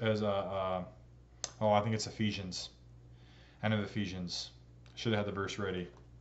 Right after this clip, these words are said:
but I don't. Where it talks about, uh, not saying things, um, that are useless or senseless, or, or, or basically saying dirty things, profanity.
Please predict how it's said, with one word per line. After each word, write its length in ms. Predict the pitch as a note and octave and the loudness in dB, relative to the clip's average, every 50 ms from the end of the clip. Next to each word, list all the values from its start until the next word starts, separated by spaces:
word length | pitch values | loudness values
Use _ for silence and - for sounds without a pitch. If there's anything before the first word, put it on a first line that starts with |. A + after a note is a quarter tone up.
| - - - | -20 -16 -12
but 100 | - F2+ | -6 -6
I 80 | F#2 F#2 | -4 -2
don't. 300 | F#2+ F#2+ F2+ F2 - - - - - - - - | -2 -2 -4 -4 -6 -10 -16 -18 -18 -18 -18 0
Where 120 | - A#2+ A#2+ | 4 4 6
it 60 | A#2 | 6
talks 320 | - C3 B2+ C#3 C#3 - | 8 8 8 8 8 6
about, 320 | C3+ G#2+ A2+ A2 G#2+ G#2+ - | 4 6 6 6 6 6 4
uh, 260 | - G#2+ G2+ G2 G2 G2 | 4 4 4 4 4 4
not 380 | G#2+ A#2+ B2 C3 - - - - | 8 10 10 10 8 4 0 -2
saying 460 | - - C#3 C3 B2 B2 A#2+ B2 A#2 | 2 4 4 4 4 4 2 0 -2
things, 600 | - - B2 A2+ G#2+ G#2 G#2+ G#2 G#2 - - - - - - - - - - - | -2 0 0 2 2 2 0 0 -2 -2 -4 -6 -10 -16 -20 -20 -20 -16 -2 0
um, 400 | G#2 G2+ F#2+ F#2 F2+ F2+ F2+ F2 - - | 2 4 4 4 2 2 -2 -4 -6 0
that 140 | - G#2 G2+ G2+ | 2 4 4 4
are 100 | F#2+ F#2+ | 4 2
useless 520 | G2 G2+ G#2 G#2 - - A2 F#2+ - - | 2 0 0 0 0 -2 -2 -2 -2 -4
or 60 | G2 | -2
senseless, 560 | F2+ - - G2+ F#2+ - - G2 F2+ - - | -2 0 0 0 -2 -4 -6 -6 -6 -6 -6
or, 60 | G2 F2+ | -6 -6
or, 180 | F2 F#2+ F#2+ | -6 -6 -4
or 140 | F2+ F#2+ G#2+ | -4 -2 2
basically 420 | G#2 A#2 A#2+ A2+ A2+ - A2 G#2 | 4 6 6 6 4 2 0 -2
saying 280 | G#2 - A2 G#2 G2+ G2+ | 0 0 0 0 0 0
dirty 280 | - G2+ F#2+ F#2 F2+ F2 | -2 -2 -2 -2 -4 -6
things, 320 | - F2+ F2 E2+ E2+ - | -6 -8 -8 -8 -8 -6
profanity. 640 | - G#2 - - G#2+ F#2+ F#2 F2+ F2+ E2+ E2 E2 | -6 -8 -6 -4 -4 -4 -4 -4 -6 -6 -6 -8